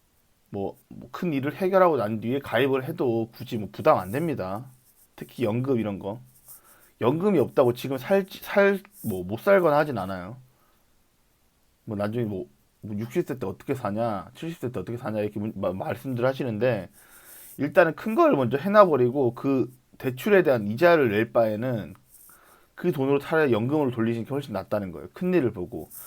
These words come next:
뭐, 사람 일은 어떻게 될지 모르죠. 보통 결혼한 나이가 서른에서 서른다섯 사이죠, 보통. 요즘 암만 늘어졌다, 늘어지고 있다 그래도, 제 주변 평균으로 봤을 때 서른다섯 넘겨서는 거의 대부분 안 하거든요.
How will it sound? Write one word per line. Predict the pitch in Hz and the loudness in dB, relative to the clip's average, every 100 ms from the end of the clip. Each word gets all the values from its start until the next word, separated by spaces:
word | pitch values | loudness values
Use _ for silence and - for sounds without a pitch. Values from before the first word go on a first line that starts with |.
| - - - - _ _ _ | -20 -20 -20 -20 _ _ _
뭐, | - 123 | -12 0
사람 | 202 214 208 | 6 6 6
일은 | 147 | 2
어떻게 | 98 - 185 | 0 -4 -4
될지 | 151 95 | -4 -2
모르죠. | 95 127 120 101 | -2 0 -2 -4
보통 | 123 127 175 127 107 | -8 -2 0 0 -2
결혼한 | 123 131 160 127 | 0 2 4 4
나이가 | 95 107 107 | 2 0 0
서른에서 | 107 180 190 185 127 123 | 0 2 2 2 0 0
서른다섯 | 170 160 - - 123 | 0 0 -4 -8 -8
사이죠, | - 220 233 147 | 0 0 2 0
보통. | 98 - 107 139 127 | -2 -4 -4 -4 -8
요즘 | 113 101 127 131 - - - _ | -8 -6 -6 -10 -18 -20 -20 _
암만 | 175 143 185 196 | -6 0 2 2
늘어졌다, | 135 143 139 127 - | 2 0 -2 -4 -6
늘어지고 | 101 107 139 151 127 123 | -4 -2 2 2 2 0
있다 | 135 135 | 2 2
그래도, | 117 104 98 101 104 92 73 95 _ - _ _ | 0 -2 -4 -4 -4 -4 -8 -16 _ -20 _ _
제 | - 131 | -2 -2
주변 | 131 127 123 | 0 0 0
평균으로 | 151 185 208 165 | -2 -4 0 2
봤을 | 117 110 - | 0 -4 -4
때 | 104 | -6
서른다섯 | - 180 180 156 107 139 131 - _ _ - | 0 0 2 0 -2 -2 -2 -12 _ _ -8
넘겨서는 | 95 113 127 143 139 110 | -6 -2 4 4 2 -2
거의 | 104 101 - | -4 -6 -4
대부분 | 104 120 104 | -4 -2 -4
안 | 78 90 | -6 0
하거든요. | 139 101 92 | 0 0 -4